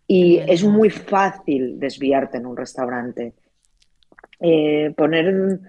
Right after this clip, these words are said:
Speaker 1: poner diez, un diez por ciento más de solo-, de solomillo en todos los platos, eh,
Speaker 2: Sí.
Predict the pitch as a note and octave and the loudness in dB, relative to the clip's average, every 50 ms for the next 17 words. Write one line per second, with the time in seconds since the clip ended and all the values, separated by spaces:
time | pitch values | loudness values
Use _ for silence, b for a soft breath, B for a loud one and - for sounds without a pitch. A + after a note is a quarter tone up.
0 | B B B B B _ - F3 E3 E3+ F3+ F3+ F#3+ F3 F3 G3+ G#3+ G#3+ G#3 _ | B B B B B _ -6 -4 -2 0 0 -2 -2 0 2 2 2 2 2 _
1 | _ _ _ _ _ - - G3 G#3+ G#3 G3+ F3+ F#3+ G#3+ G#3 F#3+ - - G#3 F#3 | _ _ _ _ _ -16 -10 -8 -6 -6 -6 -4 -2 -2 -2 -2 -2 -6 -6 -4
2 | - G#3 F#3+ F#3+ G3 F#3+ F#3+ G3 F#3+ F3+ F#3+ F3+ G3 F#3 F#3 F#3+ - - F#3+ F#3 | -4 -6 -4 -4 -4 -4 -4 -4 -6 -6 -8 -6 -4 -4 -4 -4 -4 -4 -4 -4
3 | F#3 F#3+ F#3+ F#3+ F#3 - F#3+ F3+ F3+ E3+ F3+ F#3+ G3+ F#3+ F#3 G#3+ G#3+ - - _ | -2 -2 -4 -6 -6 -6 -4 -4 -4 -4 -6 -6 -8 -6 -6 -6 -8 -8 -12 _
4 | _ _ _ _ _ _ _ _ - G#3 A3 G3+ - G#3 G3 G#3 G#3+ G3+ G3 F#3+ | _ _ _ _ _ _ _ _ -6 -6 -4 0 0 0 0 0 -2 -4 -4 -8
5 | F3 - - F#3+ F#3 F#3 F#3+ A3 A#3 G3 - _ _ _ _ _ _ _ _ _ | -8 -6 -4 -4 -4 -2 -2 -4 -4 -4 -6 _ _ _ _ _ _ _ _ _
6 | _ _ _ _ _ - F#3+ F#3+ E3+ D#3+ D3+ D3+ D3 C#3 C3+ D#3 D3+ b | _ _ _ _ _ -8 -6 -4 -2 -2 -2 -4 -4 -6 -8 -10 -14 b